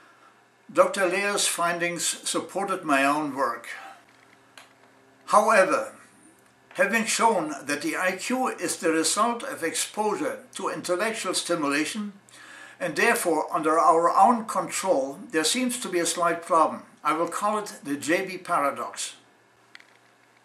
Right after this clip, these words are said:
If Anyone with an I Q of, say, one hundred two is capable of analyzing a situation, evaluating its implications, and find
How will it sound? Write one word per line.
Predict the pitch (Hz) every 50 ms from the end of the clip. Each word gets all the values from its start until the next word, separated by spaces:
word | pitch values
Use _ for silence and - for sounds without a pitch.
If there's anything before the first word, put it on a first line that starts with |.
| -
If | - 165 160 - - - - _ _ -
Anyone | 190 220 262 277 233 196 190 185 185 190 190 - - 147 131
with | 147 - -
an | 214 180
I | 170 170 165
Q | - - - 202 175 156 139
of, | - - 117 -
say, | - - 170 165 160
one | - 135 151 175
hundred | 170 175 175 160 143 -
two | - - 165 135 -
is | - 127 -
capable | - - - 208 247 240 - 175 131 139 143 135
of | 127 127 123 - -
analyzing | - 165 180 220 202 175 160 160 170 160 143 160 160 - -
a | 135 135
situation, | - - 151 - - - 143 143 143 143 143 - - 104 95 95 98 - _ _ _ _ - - - - - - - - - - - -
evaluating | 156 156 147 131 143 160 180 214 214 180 180 185 196 202 - 185 196 190 185 190 185
its | 160 147 - - -
implications, | 175 151 - - 151 - - 170 180 180 185 - 190 175 170 -
and | - 143 135 123
find | - - 175 185 202 202 -